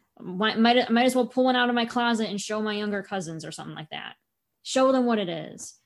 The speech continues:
Same thing for, like, laser discs. Like, I never knew what that was until, like, someone showed me in, like, a YouTube video. Stuff like that. I don't know. Just keep it alive.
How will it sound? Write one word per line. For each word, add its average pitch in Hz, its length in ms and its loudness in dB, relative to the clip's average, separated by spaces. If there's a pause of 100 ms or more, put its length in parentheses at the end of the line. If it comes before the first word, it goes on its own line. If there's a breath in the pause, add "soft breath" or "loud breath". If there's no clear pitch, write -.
Same 262 240 0
thing 285 120 0
for, 285 100 -2
like, 247 140 2
laser 202 340 0
discs. 165 380 -8
Like, 202 120 -4
I 214 100 0
never 247 200 2
knew 240 140 2
what 214 140 -2
that 185 180 -4
was 175 340 -6
until, 190 320 -6
like, 180 380 -8 (480)
someone 180 480 -8
showed 175 260 -6
me 160 400 -8
in, 180 140 -6
like, 160 300 -10 (260)
a 202 60 -6
YouTube 190 380 -6
video. 160 480 -10 (600 soft breath)
Stuff 285 240 0
like 262 160 0
that. 208 240 -2 (160)
I 214 80 -2
don't 208 80 -4
know. 151 200 -6
Just - 280 -10 (100)
keep 247 220 -2
it 226 80 -4
alive. 180 500 -6